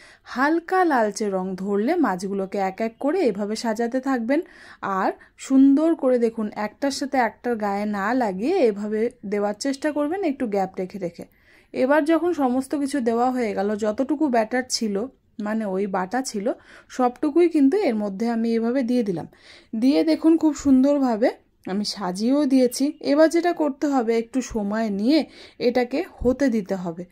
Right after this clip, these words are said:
বিরিয়ানিতে যেমন দমের দরকার হয়, তেমনই ইলিশ ভাপা খেতে গেলেও কিন্তু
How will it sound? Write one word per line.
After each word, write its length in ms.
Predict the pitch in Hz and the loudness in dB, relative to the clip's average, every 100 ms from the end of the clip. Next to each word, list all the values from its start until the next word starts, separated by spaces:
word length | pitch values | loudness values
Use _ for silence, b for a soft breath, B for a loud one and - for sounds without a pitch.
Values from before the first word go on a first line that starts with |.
| b - | b -8
বিরিয়ানিতে 600 | 208 233 254 254 262 269 | -2 2 2 4 2 0
যেমন 240 | 247 247 262 | 0 2 2
দমের 380 | 220 233 226 247 226 | 4 2 2 0 0
দরকার 360 | 226 214 226 | 0 0 -2
হয়, 180 | 220 262 - B B | 0 -2 -4 B B
তেমনই 400 | 226 233 262 277 - | 2 4 4 4 2
ইলিশ 260 | 262 285 311 | 2 4 4
ভাপা 300 | 302 277 285 311 370 | 2 0 0 0 -2
খেতে 280 | 247 226 240 | -6 -2 0
গেলেও 320 | 226 202 220 277 | 0 0 0 0
কিন্তু 280 | 262 233 | 0 0